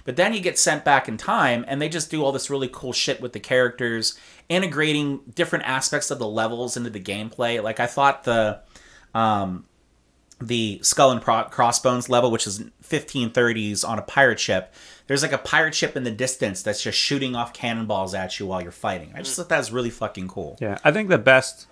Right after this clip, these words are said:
Speaker 3: part about this game is that we didn't have to swim in the fucking dam.
Speaker 1: Yes.
Speaker 2: Whew. There was none of that.
Speaker 3: <laughs> Every, every, there's a collective
Speaker 1: Yeah.
Speaker 3: sense of,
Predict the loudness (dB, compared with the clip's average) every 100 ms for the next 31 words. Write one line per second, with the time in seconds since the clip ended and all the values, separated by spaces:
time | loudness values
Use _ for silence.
0 | -20 _ _ 4 6 8 6 6 4 0
1 | 4 4 4 2 0 4 4 4 2 2
2 | 0 -2 -4 -4 -6 -4 -2 -4 -6 -6
3 | -4 -6 -6 -6 -6 -8 _ -12 -8 -2
4 | 4 4 4 0 -8 -20 -18 -16 -18 -20
5 | -20 _ -20 -16 -14 -8 2 2 2 -4
6 | -6 0 0 0 -2 2 2 2 6 6
7 | 6 6 6 6 4 0 2 2 0 -4
8 | 6 8 8 6 6 6 6 0 0 -6
9 | -4 4 6 8 8 8 4